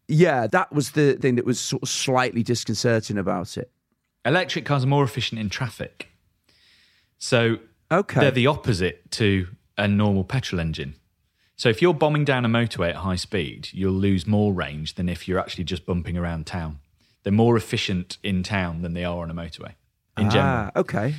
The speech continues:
Speaker 2: So
Speaker 1: Well, that,
Speaker 2: if you've
Speaker 1: that's
Speaker 2: got
Speaker 1: good
Speaker 2: loads
Speaker 1: to
Speaker 2: of
Speaker 1: know.
Speaker 2: thirty mile an hour zones on the last bit of your journey,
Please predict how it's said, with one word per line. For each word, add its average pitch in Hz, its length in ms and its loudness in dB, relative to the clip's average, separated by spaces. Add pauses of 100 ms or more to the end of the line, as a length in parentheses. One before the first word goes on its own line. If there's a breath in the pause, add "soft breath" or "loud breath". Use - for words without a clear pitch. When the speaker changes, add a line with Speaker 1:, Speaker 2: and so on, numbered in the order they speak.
Speaker 2:
So - 160 2
Speaker 1:
Well, 127 120 4
that, - 80 -10
Speaker 2:
if 139 180 2
you've 185 120 4
Speaker 1:
that's 170 120 4
Speaker 2:
got 151 300 0
Speaker 1:
good 135 80 0
Speaker 2:
loads 143 200 4
Speaker 1:
to 127 120 2
Speaker 2:
of 147 60 2
Speaker 1:
know. 135 100 2
Speaker 2:
thirty 135 340 4
mile 117 240 4
an 107 100 2
hour 104 200 2
zones 92 500 2
on 95 140 2
the 95 80 4
last 98 240 -2
bit - 180 -6
of 92 60 -2
your 92 200 2
journey, 92 580 -2